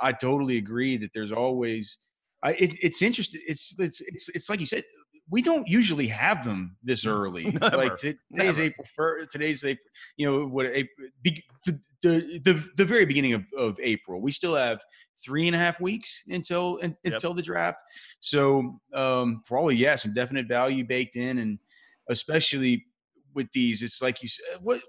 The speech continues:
Speaker 1: what do they, just out of, like, I'm not in a state where I can bet on FanDuel and stuff.
Speaker 2: Yeah.
Speaker 1: What, what do they, what do they limit you at on those props? Is it
Speaker 2: La-
Speaker 1: a hundred? Is it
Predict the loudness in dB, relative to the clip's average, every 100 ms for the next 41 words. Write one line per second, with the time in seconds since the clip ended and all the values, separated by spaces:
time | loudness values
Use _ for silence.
0 | -6 -2 -2 -2 -2 -4 0 0 0 -4
1 | -4 -4 0 2 2 4 2 0 -2 -2
2 | 0 2 0 0 -2 -2 0 -2 -4 -6
3 | -4 -6 -8 -8 -10 -14 -4 0 0 0
4 | -2 2 2 0 0 -2 2 2 4 0
5 | 0 0 -2 -4 -4 -2 -4 -6 -4 -2
6 | -2 -6 -4 -2 -2 -8 -18 -20 -20 _
7 | -6 -2 4 4 4 2 2 0 -2